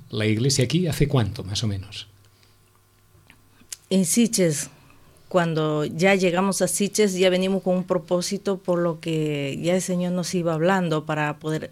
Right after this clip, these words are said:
Speaker 2: abrir una obra en Sitges. Eh, bueno, es algo difícil de entender, pero
Speaker 1: No, no, por
Speaker 2: a
Speaker 1: eso se
Speaker 2: veces
Speaker 1: lo pregunto con
Speaker 2: es
Speaker 1: toda confianza.
Speaker 2: maravilloso,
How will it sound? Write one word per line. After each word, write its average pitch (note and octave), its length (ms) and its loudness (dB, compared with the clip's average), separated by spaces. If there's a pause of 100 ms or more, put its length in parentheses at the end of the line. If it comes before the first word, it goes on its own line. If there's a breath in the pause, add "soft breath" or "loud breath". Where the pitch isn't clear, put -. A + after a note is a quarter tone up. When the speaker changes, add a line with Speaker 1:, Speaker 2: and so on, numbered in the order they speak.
Speaker 2:
abrir D#3+ 360 -2
una D#3+ 300 -4
obra C#3+ 420 -8 (1000 soft breath)
en E3 180 -2
Sitges. D3 680 -6 (320)
Eh, D#3 100 -4
bueno, D#3 340 -6
es D3+ 160 -12
algo D3 540 -10 (140)
difícil F#3 480 2
de D#3 100 2
entender, D#3 560 2 (380 loud breath)
pero D#3 440 2
Speaker 1:
No, B2 60 4
no, G#2+ 180 0
por A2 120 0
Speaker 2:
a A2+ 40 2
Speaker 1:
eso D3 140 4
se C3+ 100 4
Speaker 2:
veces A#2+ 140 6
Speaker 1:
lo A2+ 40 4
pregunto C#3 340 6
con C#3+ 80 8
Speaker 2:
es C#3 60 4
Speaker 1:
toda D#3+ 180 10
confianza. F3 600 8
Speaker 2:
maravilloso, F3+ 140 4